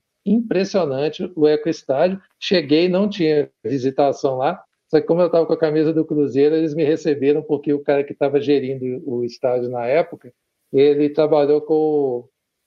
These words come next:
com o Adilson Batista do Cruzeiro, aí ele me botou pra dentro pra conversar, que ele queria conversar com alguém de B H, conhecia o estádio todo,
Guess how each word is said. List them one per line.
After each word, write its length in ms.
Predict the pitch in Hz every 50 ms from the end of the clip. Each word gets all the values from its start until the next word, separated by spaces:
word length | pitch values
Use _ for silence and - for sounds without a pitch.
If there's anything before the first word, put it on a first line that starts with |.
| _ _ _
com 560 | - 135 127 135 135 135 131 131 127 127 127
o 40 | 127
Adilson 360 | 127 117 117 147 147 151 180
Batista 600 | 151 156 147 147 147 - 156 156 151 - - 156
do 100 | 147 151
Cruzeiro, 600 | 151 156 151 147 120 107 123 147 160 156 143 - - _ _ _ _ _ -
aí 160 | 135 135 143
ele 200 | 151 156 160 165
me 80 | 175 170
botou 340 | 151 180 175 165 - 170 165
pra 160 | 180 165 156
dentro 220 | - 156 160 160
pra 80 | - 180
conversar, 520 | - 180 180 196 190 190 - 143 135 143 143
que 100 | - 143
ele 80 | 143
queria 180 | 147 147 147 147
conversar 480 | 160 156 151 160 156 151 - 156 151
com 80 | 147 156
alguém 240 | 151 143 143 147 147
de 80 | 143
B 100 | 139 143
H, 420 | 151 147 135 120 139 139 143 151 151
conhecia 440 | - 160 160 156 147 147 - 165 160
o 20 |
estádio 540 | 151 - - - 156 147 151 156 135 135 117 -
todo, 400 | 143 135 156 - - 160 185